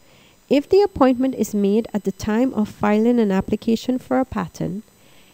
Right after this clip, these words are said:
it can be made in the petition as submitted when filing for a patent or in the request for P C T national phase entry, or by submitting a notice to the commissioner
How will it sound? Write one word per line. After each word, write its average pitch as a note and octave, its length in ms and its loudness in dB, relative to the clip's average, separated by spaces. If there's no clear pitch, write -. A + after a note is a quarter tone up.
it B3 200 0
can D#4 260 4
be F#4 140 4
made B3 280 4
in A#3 220 0
the B3 80 0
petition B3 800 0
as A3+ 140 2
submitted A#3+ 540 -2
when A3 180 0
filing G#3+ 480 0
for G#3 260 -4
a G3+ 60 0
patent F#3 640 -8
or D4+ 340 0
in C4+ 140 0
the C4 80 0
request B3+ 580 -4
for A3+ 120 -4
P - 240 -8
C - 180 -8
T D4 220 -4
national A3+ 560 -4
phase G#3 440 -6
entry, E3 480 -8
or G#3+ 360 2
by A3 140 -2
submitting B3 560 -2
a B3+ 40 0
notice A#3 480 0
to - 140 -8
the D4+ 80 -6
commissioner F#3 720 -2